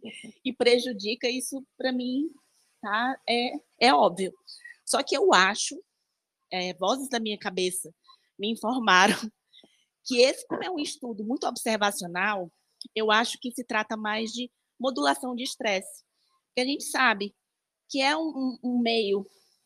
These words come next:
que, ah, você ali, socialmente, você tomar uma tacinha, estando entre amigos, acaba fazendo essa modulação de estresse.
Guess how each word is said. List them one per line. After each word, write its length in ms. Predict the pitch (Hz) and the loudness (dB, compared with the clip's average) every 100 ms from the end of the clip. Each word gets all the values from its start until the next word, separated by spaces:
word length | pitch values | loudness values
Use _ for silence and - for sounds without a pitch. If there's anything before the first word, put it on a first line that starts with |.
| - | -8
que, 200 | 214 220 208 - | -8 -6 -4 0
ah, 100 | - | 0
você 240 | 196 226 214 | 2 4 6
ali, 260 | 208 208 - - - | 6 4 -2 -10 0
socialmente, 760 | 220 247 - 254 226 208 202 | 4 6 6 2 0 -6 -8
você 180 | 196 208 | -10 -10
tomar 200 | 196 196 | -8 -4
uma 120 | 196 | -4
tacinha, 840 | 214 254 - 208 214 208 180 151 147 _ _ _ _ - | -6 -8 -8 -6 -4 0 0 0 -4 _ _ _ _ -4
estando 300 | 233 214 190 | 0 0 0
entre 180 | 185 202 | 2 2
amigos, 800 | 254 226 226 220 185 175 - - _ - | 4 2 2 0 0 -2 -4 -8 _ -4
acaba 560 | 285 - 226 220 214 302 _ _ _ _ _ - | -4 0 2 4 2 -6 _ _ _ _ _ -2
fazendo 340 | 339 339 247 | -2 0 -4
essa 140 | 262 | -6
modulação 480 | 233 202 208 196 196 | -8 -4 -2 -2 -4
de 80 | 175 | -10
estresse. 500 | - - 151 - - | -10 -8 -10 -10 -16